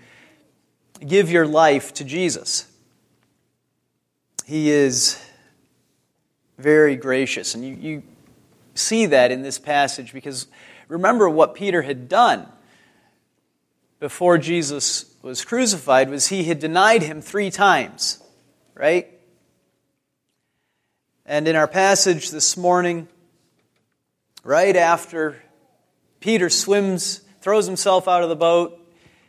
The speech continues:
and swims to Jesus, Jesus feeds the disciples. It's a very sweet time of reunion.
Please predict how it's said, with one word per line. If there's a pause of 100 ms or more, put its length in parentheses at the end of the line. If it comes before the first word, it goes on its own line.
(200)
and
swims
to
Jesus, (2000)
Jesus
feeds
the
disciples. (760)
It's
a
very
sweet
time
of (2250)
reunion.